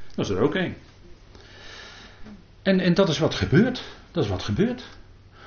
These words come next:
Zo probeert men, eh, sprekers in het algemeen, ik bedoel dat veel breder dan u misschien denkt, maar sprekers in het algemeen die echt Gods woord willen spreken,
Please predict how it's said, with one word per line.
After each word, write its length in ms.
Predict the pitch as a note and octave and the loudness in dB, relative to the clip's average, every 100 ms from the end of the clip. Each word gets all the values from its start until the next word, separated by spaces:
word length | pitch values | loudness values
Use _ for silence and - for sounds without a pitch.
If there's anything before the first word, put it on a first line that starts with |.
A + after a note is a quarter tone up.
| - - | -8 2
Zo 200 | F#3+ E3+ | 4 6
probeert 420 | C3+ A#2+ A2+ G2+ | 8 8 8 8
men, 340 | G#2+ F#2+ F2+ - - - - - - - | 6 6 0 -6 -16 -16 -12 -10 -10 -8
eh, 80 | A2+ G#2 G#2+ | -6 -6 -2
sprekers 560 | - - G3 G3+ C3+ A#2 | -2 8 12 12 12 12
in 120 | A2 | 10
het 100 | A#2 | 8
algemeen, 460 | C#3+ A#2 B2+ C#3 | 6 6 8 8
ik 180 | A#2+ A2 | 6 4
bedoel 200 | A2 C3+ | 4 4
dat 140 | B2 - | 4 6
veel 220 | D#3+ C#3 | 6 6
breder 480 | B2+ A#2 G#2+ G2+ G2+ | 6 6 6 6 4
dan 160 | A2 | 2
u 60 | G#2+ | 2
misschien 340 | G2+ A2 G2+ | 2 4 4
denkt, 360 | A2+ F#3 A3 - | 6 6 4 0
maar 220 | A2 F#2+ | 0 0
sprekers 500 | - - G#3 F3 C3 | 2 10 10 10 6
in 140 | A#2+ | 6
het 80 | G#2+ | 4
algemeen 440 | A#2 G2 G#2+ E3+ D3 | 2 2 4 4 4
die 180 | A2+ | 2
echt 220 | F#3 F3 - | 2 0 4
Gods 200 | C#3 C3 | 4 6
woord 220 | D#3+ C3+ | 4 4
willen 220 | A2 G2+ | 2 2
spreken, 460 | - F3+ F#3 F#3 | 0 0 0 -2